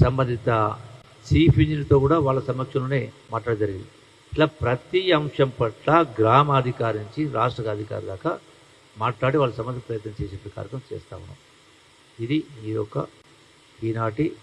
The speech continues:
ముఖాముఖి యొక్క విశేషాలు. ఇంకా ఉన్నారు, వాళ్ళు కూడా మళ్ళీ కూడా వెళ్ళి మళ్ళీ తీసుకున్నట్టు ఏర్పాటు చేస్తాం. ఉం? పరిష్కారం సపోజ్ ధరణికి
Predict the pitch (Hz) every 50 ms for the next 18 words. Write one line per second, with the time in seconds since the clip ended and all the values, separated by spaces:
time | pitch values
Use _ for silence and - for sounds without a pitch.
0 | - - 107 101 - - 127 123 120 117 120 - - - - - - - - -
1 | - - - - - _ - _ - - - 143 117 107 104 - 113 104 107 104
2 | 104 107 110 107 135 123 117 120 117 127 151 - - - - - 110 110 110 113
3 | 113 107 104 107 113 113 107 113 107 104 107 135 139 - - - - - _ _
4 | - - - 117 110 107 117 113 - - 117 110 104 107 98 92 - 135 - -
5 | - - - - 117 - - - - - - - - - - - - - - -
6 | - - _ _ _ _ - - - - _ _ - - - _ - _ _ _
7 | _ - - - - - _ _ - 127 127 143 165 185 - - _ _ _ _
8 | _ _ _ _ _ 131 135 131 131 143 143 - - - 139 131 143 143 139 -
9 | - 131 - - - - _ - - - - _ _ - - - _ _ _ _
10 | _ _ _ _ _ _ - _ _ _ _ _ _ _ _ _ _ _ _ _
11 | _ _ _ _ _ _ _ _ _ _ _ _ _ _ _ _ _ _ _ _
12 | _ _ _ _ _ _ _ _ _ _ _ _ _ - - 117 131 - 120 -
13 | - 151 143 143 143 127 - - - - - 120 113 107 98 - 135 160 - -
14 | - - - - - - - - - - _ _ _ _ _ - 113 104 131 139
15 | 143 151 151 151 135